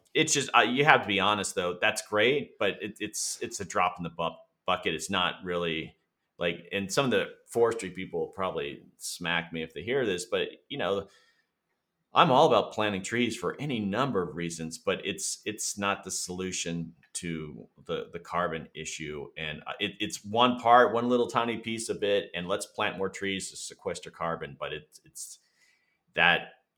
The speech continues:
when you hear people argue, like, "Well, if we just planted more trees, we could take it out of the app," that's a drop in the bucket. It's not gonna be a solution. And so, um, the co-benefit topic, um,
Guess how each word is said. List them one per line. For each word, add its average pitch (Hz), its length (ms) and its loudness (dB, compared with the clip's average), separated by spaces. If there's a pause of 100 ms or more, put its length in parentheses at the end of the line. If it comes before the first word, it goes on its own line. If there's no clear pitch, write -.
(100)
when 95 160 -6
you 90 80 -4
hear 101 120 -6
people 107 440 -6
argue, 85 360 0
like, 73 200 -8
"Well, 135 200 4
if - 60 -4
we 107 80 -4
just 104 140 -8
planted 107 220 -2
more 98 120 0
trees, 104 340 -4
we 90 80 -6
could 85 140 -8
take 87 140 -6
it 85 80 -2
out 80 100 -2
of 78 60 -4
the 73 100 -2
app," 69 160 -4
that's - 600 -6
a - 100 -20
drop 78 320 -4
in 69 40 -12
the 69 80 -12
bucket. 57 520 -12
It's - 180 -20
not 71 220 -10
gonna 78 100 -12
be 73 120 -12
a 67 60 -14
solution. 69 580 -14
And 69 380 -20
so, 64 600 -12
um, 69 460 -10 (480)
the 113 100 2
co-benefit 127 680 4
topic, 92 480 0 (760)
um, 82 500 -4